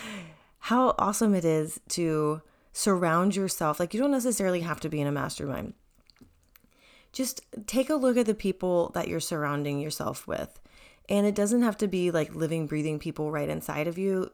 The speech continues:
<laughs> right inside of, God, balls, what the hell am I saying? Living, breathing people right in front of you. It could be, like, people that you, like, follow on the internet or people that you interact with, like, in a Facebook group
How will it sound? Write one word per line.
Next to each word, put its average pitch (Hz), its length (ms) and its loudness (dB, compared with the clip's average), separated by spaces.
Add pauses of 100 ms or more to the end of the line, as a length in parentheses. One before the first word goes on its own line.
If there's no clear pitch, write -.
(100)
<laughs> 170 160 -6
right 151 120 2
inside 156 340 2
of, - 380 -10 (160)
God, - 300 2 (960)
balls, 156 460 -6
what 262 160 -4
the 359 100 -2
hell 302 180 -2
am 254 80 2
I 202 120 0
saying? 156 340 0 (760)
Living, 208 560 6
breathing 202 440 6
people 196 520 2
right 180 200 0
in 190 200 0
front 160 320 -4
of 214 240 0
you. 233 400 0 (400)
It 208 140 -2
could 208 180 -2
be, 190 280 2
like, 160 280 -2
people 180 300 -2
that 160 240 0
you, 143 600 -2 (640)
like, - 180 -6
follow 160 360 2
on 156 100 0
the - 120 -4
internet 170 420 2
or 143 100 0
people 160 260 -6
that 160 140 -2
you 151 160 -2
interact 156 460 -6
with, 151 280 -4
like, 156 220 -6
in 147 80 -2
a 151 60 -2
Facebook 180 520 -2
group 139 400 -2